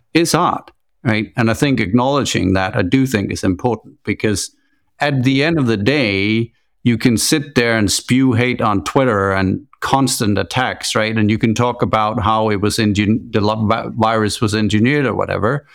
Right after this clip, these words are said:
but it brings it back to the scientists. You are people. Is that this is not just a little hypothesis that you have. No, it's a very specific accusation.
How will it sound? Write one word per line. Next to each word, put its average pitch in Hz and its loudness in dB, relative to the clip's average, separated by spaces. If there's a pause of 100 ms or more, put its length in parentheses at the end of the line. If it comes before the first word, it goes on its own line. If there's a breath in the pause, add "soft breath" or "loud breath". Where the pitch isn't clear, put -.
(320 loud breath)
but 131 2
it 117 -2
brings 160 2
it 113 -2
back 123 -2
to 117 0
the 110 0
scientists. - -4
You 120 0
are 131 0
people. - -4 (240)
Is 131 -2
that 123 0
this 156 2
is 139 2
not 135 2
just 123 0
a 104 -2 (280)
little 117 2
hypothesis 107 -2
that 87 -2
you 95 0
have. 98 -2
No, 113 2
it's - -2
a 139 2
very 117 2
specific - -4
accusation. 101 -6